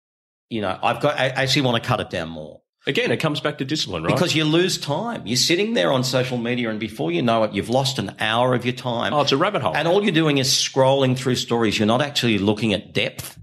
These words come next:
Speaker 1: You're looking at headlines. You're looking at pictures. You're looking at funny videos, cat videos, whatever. And so my aim this year is to, um,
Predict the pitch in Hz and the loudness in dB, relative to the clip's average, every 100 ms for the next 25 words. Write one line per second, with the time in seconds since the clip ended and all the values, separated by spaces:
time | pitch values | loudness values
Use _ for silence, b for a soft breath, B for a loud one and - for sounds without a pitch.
0 | - b 110 117 131 127 95 90 117 113 | -20 b 0 2 4 2 0 0 0 2
1 | 110 113 110 104 110 127 113 - - 135 | 2 2 0 0 0 2 0 0 -2 -2
2 | 135 131 123 101 107 113 92 - 117 113 | 0 0 0 0 0 -2 -4 -4 -2 2
3 | 117 110 98 87 107 101 90 107 - - | 2 2 0 0 2 4 2 0 -2 -6
4 | 123 107 104 104 101 98 98 95 92 117 | -6 -4 0 2 2 2 2 2 0 -2
5 | - B B B B 120 123 117 131 120 | -6 B B B B 0 0 2 2 4
6 | 123 120 110 101 98 92 107 90 90 87 | 4 2 2 0 -2 -2 -2 0 0 -2
7 | - 98 90 85 82 80 | 0 0 2 0 -2 -8